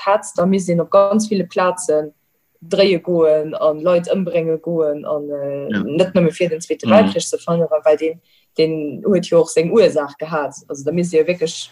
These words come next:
Speaker 1: weit zurück in die Geschichte gehen und da viele Plätze angreifen. Und
Speaker 3: Mhm.
Speaker 1: ich weiß, ich weiß nicht, wo man dagegen rauskommen, ich weiß es einfach nicht.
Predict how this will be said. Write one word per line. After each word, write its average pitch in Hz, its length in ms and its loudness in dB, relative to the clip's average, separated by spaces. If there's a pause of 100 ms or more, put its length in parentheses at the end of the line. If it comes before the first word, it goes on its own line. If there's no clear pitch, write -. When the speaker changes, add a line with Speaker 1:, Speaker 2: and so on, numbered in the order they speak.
(100)
Speaker 1:
weit 185 300 2
zurück 196 260 -4
in 156 240 -2
die - 60 -20
Geschichte 214 440 -4
gehen 160 400 2
und 170 140 -4
da 160 280 -2
viele 202 180 -2
Plätze 175 480 -8
angreifen. 160 840 -2 (140)
Und 147 40 -6
Speaker 3:
Mhm. 104 340 2 (1120)
Speaker 1:
ich - 120 -10
weiß, 220 320 2
ich - 180 -6
weiß 185 280 -2
nicht, - 600 -4
wo 175 80 2
man 170 140 0
dagegen 160 380 -2
rauskommen, 156 520 -4
ich - 140 -18
weiß 143 160 -2
es 143 60 -6
einfach 147 340 -6
nicht. 147 220 -6